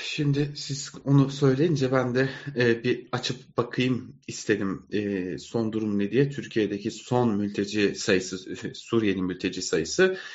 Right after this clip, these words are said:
üç milyon altı yüz elli altı bin yüz elli yedi olarak ölçülmüş. Son, e, on beş Eylül tarihi itibariyle Türkiye'deki geçici koruma statüsü altındaki, e, Suriyeli sığınmacıların sayısı, onu da belirtelim ve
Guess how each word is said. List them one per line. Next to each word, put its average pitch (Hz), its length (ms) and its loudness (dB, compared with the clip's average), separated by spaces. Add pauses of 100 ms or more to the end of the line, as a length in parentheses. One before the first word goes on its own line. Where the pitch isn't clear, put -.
(220)
üç 208 240 -4
milyon 180 380 8
altı 165 320 4
yüz 147 120 2
elli 147 220 8
altı 147 300 4
bin 208 140 4
yüz 170 540 2
elli 135 360 4
yedi 147 360 6
olarak 123 680 2
ölçülmüş. 113 760 2
Son, 147 540 2
e, 110 240 4 (140)
on 143 280 4
beş 147 420 2
Eylül 123 420 2
tarihi 113 460 4
itibariyle 110 880 2
Türkiye'deki 107 680 -2 (440)
geçici 143 340 4
koruma 135 340 4
statüsü - 440 -4
altındaki, 127 760 2 (320)
e, 104 380 2
Suriyeli 127 720 2
sığınmacıların 123 840 2
sayısı, 120 500 -2
onu 117 180 0
da 147 300 2
belirtelim 151 480 2
ve 151 220 4